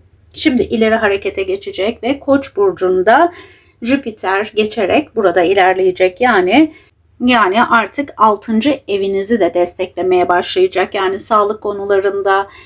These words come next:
iş hayatınızda, gündelik yaşamınızda, düzen kurmayla ilgili konularda, evcil hayvanlarla ilgili konularda da destekleyecek. Güzel imkanlar, fırsatlar çıkmaya da başlayacak. Bununla ilgili detaylı bir video da gelecek zaten. Yirmi iki Kasım'da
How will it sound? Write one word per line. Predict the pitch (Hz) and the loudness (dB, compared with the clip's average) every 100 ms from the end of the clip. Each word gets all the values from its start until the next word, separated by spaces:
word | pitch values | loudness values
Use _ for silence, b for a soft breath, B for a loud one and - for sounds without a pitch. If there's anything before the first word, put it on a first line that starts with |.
| B _ | B _
iş | 247 - | -6 -4
hayatınızda, | 196 190 190 190 202 196 190 190 190 | 0 2 0 -2 -6 -6 -4 -2 0
gündelik | 190 202 196 196 196 | 0 0 0 0 0
yaşamınızda, | 190 196 190 196 196 190 190 | -2 -2 -2 -2 -2 -4 -2
düzen | 190 180 190 | -2 0 0
kurmayla | 185 196 196 185 185 | -2 -4 -2 0 -2
ilgili | 185 190 | -2 -4
konularda, | 196 196 190 185 185 185 - 196 196 B B | -4 -4 0 2 0 -2 0 0 -2 B B
evcil | - 226 214 196 | -2 -2 0 0
hayvanlarla | 185 185 190 185 190 | 2 2 2 0 2
ilgili | 190 185 190 | 2 0 -4
konularda | 196 202 196 190 190 262 | -2 -2 0 0 0 0
da | 285 277 | 2 2
destekleyecek. | 240 - 196 196 202 196 233 277 | 0 0 -8 -6 -6 -2 -2 -4
Güzel | 208 196 220 | -4 0 0
imkanlar, | 202 196 208 185 208 254 | 0 -2 -2 0 0 0
fırsatlar | 196 185 175 185 226 294 | -4 -2 -4 0 0 0
çıkmaya | - - - 180 180 | -2 -10 -8 -6 0
da | 254 330 - | 2 0 -2
başlayacak. | 196 190 - 190 180 202 196 - | -4 -4 -4 -6 -6 -2 -4 -4
Bununla | 208 202 | -4 -2
ilgili | 190 196 220 | -2 -2 0
detaylı | 190 190 170 170 | -2 -2 -2 -2
bir | 175 175 | -2 -2
video | 233 175 185 | -2 0 0
da | 330 | 0
gelecek | 262 214 180 196 185 | 0 0 0 -2 -2
zaten. | - 185 190 196 202 b b b b b b _ | -2 -2 -2 -8 -14 b b b b b b _
Yirmi | 269 311 415 | 2 4 4
iki | 427 453 | 2 0
Kasım'da | 440 415 415 403 392 | 2 2 4 4 6